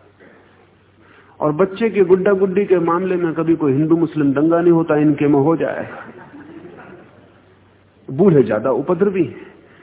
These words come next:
क्योंकि वो जो भी करते हैं उसको खेल नहीं मान सकते, क्योंकि उनको उम्र का अनुभव है। लेकिन सीखा उनने कुछ भी नहीं, वहीं के वहीं खड़े, कहीं कोई अंतर न पड़ा।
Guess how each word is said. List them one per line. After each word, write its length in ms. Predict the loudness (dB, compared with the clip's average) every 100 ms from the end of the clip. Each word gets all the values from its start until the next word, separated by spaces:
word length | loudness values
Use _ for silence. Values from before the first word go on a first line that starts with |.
| -20 -20 -20 -20 -20 -6
क्योंकि 220 | -2 0
वो 140 | 2 2
जो 220 | 6 4
भी 120 | 4
करते 360 | 0 0 0 -2
हैं 120 | -2
उसको 460 | -4 -6 -8 -10 -10
खेल 320 | -4 0 2
नहीं 220 | 4 4
मान 240 | 4 2
सकते, 380 | 0 -6 -6 -6
क्योंकि 280 | -2 -2 0
उनको 320 | 0 0 2
उम्र 300 | 4 4 2
का 180 | 2 2
अनुभव 380 | 2 2 -2 -4
है। 160 | -12 -20 -20 -20 _ _ -20 _ _ _ -20 -20 -20 _ _ -20 -8
लेकिन 340 | 0 4 6 4
सीखा 400 | 4 -2 0 2
उनने 280 | 2 2 0
कुछ 240 | 0 -2
भी 180 | 0 0
नहीं, 160 | 0 -8 -16 -20 -20 _ _ _ -20 _ -20 -20 _ -20 -20 -8
वहीं 320 | 4 8 8 6
के 120 | 4
वहीं 280 | 4 4 2
खड़े, 480 | 0 -4 -6 -12 -20 -20 _ _ _ _ _ -20 -20 _ _ -20 _ _ _
कहीं 200 | 4 4
कोई 160 | 6 6
अंतर 240 | 6 4
न 180 | 4 4
पड़ा। 180 | 2 -2